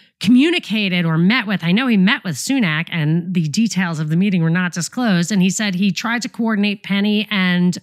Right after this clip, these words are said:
Rishi for a unity government. I don't know exactly what that means. And he couldn't get it done. So there was three-way communication. And this race, to me, first, first, the game was rigged with these weird rules,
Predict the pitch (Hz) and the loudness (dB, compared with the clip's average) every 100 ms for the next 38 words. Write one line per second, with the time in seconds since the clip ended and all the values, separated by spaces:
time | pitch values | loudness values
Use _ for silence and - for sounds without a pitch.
0 | - 202 196 - 202 190 - 208 185 170 | -2 0 0 -2 -2 -4 -2 -2 0 -2
1 | 170 202 160 208 220 208 185 202 190 170 | -2 -2 2 2 4 2 0 -2 0 0
2 | 160 185 - 202 190 160 160 147 147 156 | -2 -4 -4 -2 -2 -2 -4 -6 -6 -6
3 | 151 147 165 156 - - - - - 269 | -6 -2 -2 -2 -6 -20 -20 -20 -8 0
4 | 247 - 247 233 190 175 165 139 160 _ | 0 0 -2 -2 -2 -4 -6 -10 -14 _
5 | _ - - - 254 294 311 403 311 - | _ -20 -10 0 2 2 0 -2 -2 -4
6 | 320 294 262 185 254 214 185 233 208 170 | -2 0 -2 -2 0 0 0 -2 -2 -4
7 | 147 - - 151 - 233 214 185 339 330 | -6 -10 -14 -16 0 4 4 4 -2 -2
8 | 262 285 311 220 180 - - 226 311 208 | -4 -2 -2 -2 -2 -2 2 2 4 0
9 | - - 359 403 311 247 - - _ _ | -2 -8 -2 0 0 -2 -6 -12 _ _
10 | _ - 392 427 269 - 226 294 262 226 | _ -4 0 0 0 -2 -2 0 2 0
11 | 185 233 311 151 165 - - _ - 233 | 0 -2 -2 -4 -12 -20 -20 _ -4 -2
12 | - 214 170 180 247 240 202 269 302 170 | 2 4 4 2 2 0 0 -2 0 0
13 | 147 226 - | 0 -2 -4